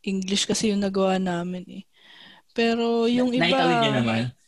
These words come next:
Speaker 1: Oo. Natawid naman. Kumikita na
Speaker 2: Ah.
Speaker 1: kami.
Speaker 2: Ah, kailangan lang daw sabihin yung promo code.
Speaker 1: Code?
Speaker 2: Ah, yung U R L.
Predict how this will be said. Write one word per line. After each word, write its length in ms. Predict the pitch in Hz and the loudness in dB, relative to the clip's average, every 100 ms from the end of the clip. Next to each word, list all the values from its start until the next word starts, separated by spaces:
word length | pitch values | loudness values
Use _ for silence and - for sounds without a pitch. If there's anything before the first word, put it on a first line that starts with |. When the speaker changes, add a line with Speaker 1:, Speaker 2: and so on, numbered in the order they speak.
| _ _ _ _ _ _ _ _ _ _ _ _ | _ _ _ _ _ _ _ _ _ _ _ _
Speaker 1:
Oo. 340 | 277 294 220 202 196 190 196 202 _ _ | -4 -2 0 2 2 -2 -6 -8 _ _
Natawid 400 | 247 247 294 302 | -10 -6 -2 0
naman. 880 | 285 330 240 196 190 190 185 190 202 - _ - | 2 2 2 2 2 0 -2 -4 -6 -12 _ -20
Kumikita 500 | - 247 254 190 226 | -6 -2 0 0 2
na 120 | 254 254 | 2 2
Speaker 2:
Ah. 80 | |
Speaker 1:
kami. 260 | 240 254 208 196 - _ _ _ _ _ - _ _ _ _ _ _ _ _ _ _ - _ _ _ _ _ _ _ _ _ _ | 2 0 0 -2 -10 _ _ _ _ _ -20 _ _ _ _ _ _ _ _ _ _ -20 _ _ _ _ _ _ _ _ _ _
Speaker 2:
Ah, 160 | - 190 | 0 2
kailangan 440 | 214 220 208 208 | 2 2 2 2
lang 140 | 202 202 | 2 2
daw 200 | 190 185 | 2 0
sabihin 540 | 185 156 160 160 156 | -2 -2 0 -2 -2
yung 160 | 151 156 156 151 _ _ | -4 -6 -10 -14 _ _
promo 360 | 156 143 127 | -2 0 -2
code. 460 | 120 131 135 139 123 - - _ _ _ _ _ _ _ _ _ _ _ _ _ _ _ _ _ _ _ _ | -6 -4 -2 -2 -4 -12 -20 _ _ _ _ _ _ _ _ _ _ _ _ _ _ _ _ _ _ _ _
Speaker 1:
Code? 160 | - 214 | -6 0
Speaker 2:
Ah, 80 | 190 | 2
yung 140 | 190 | 2
U 100 | 180 165 | 0 0
R 100 | 147 | 0
L. 300 | - 143 147 | 0 0 0